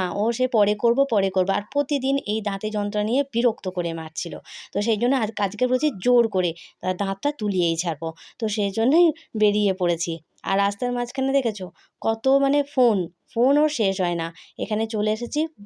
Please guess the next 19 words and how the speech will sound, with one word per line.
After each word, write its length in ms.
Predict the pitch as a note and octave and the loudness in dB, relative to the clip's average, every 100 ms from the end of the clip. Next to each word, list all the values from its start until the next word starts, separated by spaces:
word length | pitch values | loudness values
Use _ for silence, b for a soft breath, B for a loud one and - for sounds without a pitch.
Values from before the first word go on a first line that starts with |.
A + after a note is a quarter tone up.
| - | -4
প্রচুর 360 | G3+ G3 A#3+ A#3 | -4 0 -2 0
ভিড়, 200 | C4 F4+ | 0 -2
কিন্তু 240 | G#3 F#3+ | -2 -4
আমাদের 260 | F#3+ F3+ F#3 | -2 -2 -2
নাম 160 | F#3 F#3+ | -2 -2
লেখানো 360 | A3+ A#3 A#3+ A#3+ | -4 -6 -6 -6
আছে। 240 | A#3+ A#3 G4+ - B B | -6 -4 -4 -6 B B
তো 80 | G3 G3 | -2 0
বললো 300 | F#3+ F#3 G3 | 0 0 0
যে, 160 | A3+ G#3 | 0 0
যে 140 | B3 F3+ | 0 -2
পেশেন্টটা 400 | F#3 E3+ F#3 F3+ | -6 -4 -2 -2
দেখছে 300 | F#3 G#3+ G#3+ G4+ | -2 -4 -2 -4
তারপরে 480 | G4 E3+ E3 A3 F4 - B B | -2 -6 -4 -2 -2 -4 B B
আমাদের 400 | F3+ E3+ F3+ D4+ F#4 - _ _ | -4 -2 0 0 -2 -16 _ _
ডাকবে। 400 | F3+ F3 D3+ E3 D3 _ b b - | -6 -6 -6 -12 -12 _ b b -2
তো 80 | A#3+ | -2
ঝটপট 460 | G#3 G#3 G3+ G#3 G3+ | 0 -6 -2 -4 -2
করে 220 | A3+ | -2